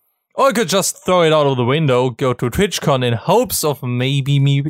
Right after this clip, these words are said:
meeting someone who can help. But, uh, so, that's why I wouldn't do that right now, or won't do that right now, right? So, I think an important thing about giving up, quote unquote, on some things sometimes, or just, like,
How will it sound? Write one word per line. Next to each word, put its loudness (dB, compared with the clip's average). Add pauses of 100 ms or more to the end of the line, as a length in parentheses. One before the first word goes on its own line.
meeting 0
someone 0
who 0
can -4
help. -4 (960)
But, 0
uh, 2
so, 0 (240)
that's -10
why -2
I 0
wouldn't 2
do 0
that 0
right -6
now, -14
or -4
won't 0
do -4
that -6
right -8
now, -18 (180)
right? -6 (920)
So, -2 (920)
I -10
think -2
an -4
important -2
thing -2
about -2 (1200)
giving 0
up, -4
quote 0
unquote, 0
on -2
some -2
things -4
sometimes, -4
or -4
just, -6
like, -10